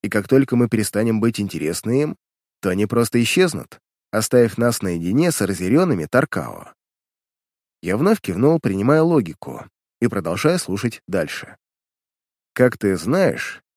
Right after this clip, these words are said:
прокачанный интеллект даёт очень хорошие способности. И я, так уж вышло, в курсе некоторых твоих особенностей. Одинаковые костюмы, преобразованные в навыки. Топоры,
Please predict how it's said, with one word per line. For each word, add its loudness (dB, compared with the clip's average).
прокачанный 4
интеллект 2
даёт 4
очень 4
хорошие 4
способности. -2
И -4
я, 4
так 0
уж 2
вышло, -2
в -20
курсе 0
некоторых 0
твоих 4
особенностей. -2
Одинаковые 4
костюмы, -4
преобразованные 4
в 0
навыки. 0
Топоры, 0